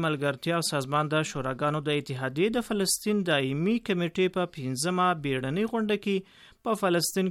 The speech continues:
کې اوسنی وضعیت د امریکا او د هغې د لویدیځو متحدانو د منافقانه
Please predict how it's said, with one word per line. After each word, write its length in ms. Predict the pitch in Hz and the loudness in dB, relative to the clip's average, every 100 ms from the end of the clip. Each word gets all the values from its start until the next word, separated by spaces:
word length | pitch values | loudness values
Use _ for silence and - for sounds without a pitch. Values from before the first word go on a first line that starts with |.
| - | 0
کې 240 | 185 180 156 | 2 4 2
اوسنی 320 | - 160 160 143 | 0 0 0 0
وضعیت 320 | 120 156 151 | 0 -2 0
د 120 | 135 | -2
امریکا 400 | 127 127 - 160 165 | -2 -6 -2 2 2
او 140 | 160 | 2
د 140 | 131 123 | -2 -2
هغې 380 | 147 160 160 151 | 0 0 0 0
د 100 | 135 | -2
لویدیځو 640 | 127 123 131 214 214 220 214 190 | -2 -4 -2 -2 0 2 2 0
متحدانو 720 | 175 143 131 123 143 156 165 156 | -2 -4 -4 0 0 2 0 0
د 120 | 170 160 143 | 0 0 -2
منافقانه 760 | 131 123 135 - 131 135 170 | -2 -4 -8 -4 -2 0 2